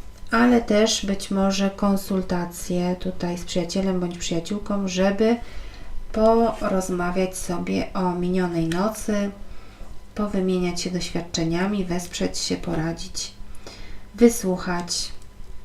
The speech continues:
co ta druga osoba ma do powiedzenia. Jeżeli, e, trapiła Was jakaś dolegliwość, e, zwłaszcza migrena,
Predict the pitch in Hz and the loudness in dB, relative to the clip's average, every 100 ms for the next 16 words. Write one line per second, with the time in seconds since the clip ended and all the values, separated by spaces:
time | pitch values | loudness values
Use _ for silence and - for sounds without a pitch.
0 | - - - 220 202 190 196 185 180 185 | -12 -8 -4 0 0 0 0 0 0 -2
1 | 180 175 175 180 - 180 87 170 165 160 | -2 -2 -4 -6 -4 -4 -4 -4 -4 -4
2 | - - - - - - - - - - | -6 -10 -10 -10 -10 -10 -10 -10 -12 -10
3 | - - - - - 220 208 214 214 - | -8 -10 -10 -8 -4 0 2 4 2 2
4 | 202 196 190 214 226 226 208 202 214 202 | 4 4 4 4 6 6 6 2 0 0
5 | 202 190 190 190 185 180 175 190 208 - | 0 2 2 2 0 -2 0 0 0 -4
6 | - - 185 180 180 180 180 - 190 - | -4 -4 -2 -2 0 0 -2 -2 -2 0
7 | 185 175 185 214 214 208 196 190 185 185 | -2 -2 -2 2 4 4 2 2 2 0